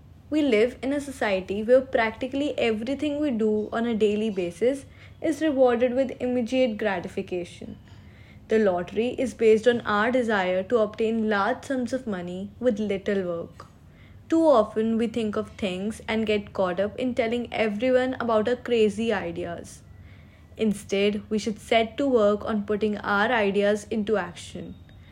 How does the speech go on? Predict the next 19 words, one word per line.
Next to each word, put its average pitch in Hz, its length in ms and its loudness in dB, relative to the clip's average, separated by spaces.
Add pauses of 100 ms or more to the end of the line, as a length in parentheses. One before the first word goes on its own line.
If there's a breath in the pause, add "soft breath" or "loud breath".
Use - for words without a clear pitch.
(260 loud breath)
It's - 280 -8
all 247 280 6
about 233 360 4
making 214 480 -2
efforts. 170 720 -8 (460 loud breath)
Simply 311 520 0
stated, 196 640 0 (140)
your 262 240 4
effort 233 520 -2
matters 190 640 -2
because 269 360 0
if 262 120 -4
you 294 100 -2
keep 285 360 -4
showing 196 420 -2
up, 294 280 -2 (120)
you'll 262 220 0
build 247 380 6
momentum. 175 680 -6